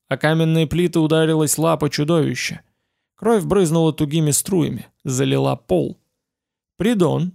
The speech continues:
стряхнув оцепенение, ринулся в схватку. Алекса и Тур рубили люто. Он тоже рубил и что-то кричал, рассек чудовищу бок. Его топор снес вторую голову. Тур разрубил Диву толстое плечо.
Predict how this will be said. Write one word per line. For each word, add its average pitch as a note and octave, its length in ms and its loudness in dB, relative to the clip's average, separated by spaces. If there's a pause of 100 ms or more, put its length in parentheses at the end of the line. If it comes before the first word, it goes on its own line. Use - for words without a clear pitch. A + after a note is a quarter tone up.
стряхнув E3 580 0
оцепенение, C#3+ 680 0
ринулся D3 420 0
в - 40 -8
схватку. - 640 -2 (460)
Алекса D#3 480 2
и D#3 80 2
Тур E3+ 380 0
рубили D#3 480 2
люто. F3 500 0 (400)
Он D#3 200 0
тоже G#3+ 360 2
рубил G3 460 2
и - 20 0
что-то C#3 340 -2
кричал, C#3 600 -4 (120)
рассек C#3 520 -2
чудовищу C#3+ 600 0
бок. - 380 -8 (400)
Его D3 240 2
топор D#3+ 420 0
снес C#3 380 0
вторую D3 400 0
голову. C#3+ 540 -2 (420)
Тур A3+ 240 2
разрубил C#3+ 600 2
Диву C3 360 0
толстое C3+ 420 -2
плечо. - 440 -6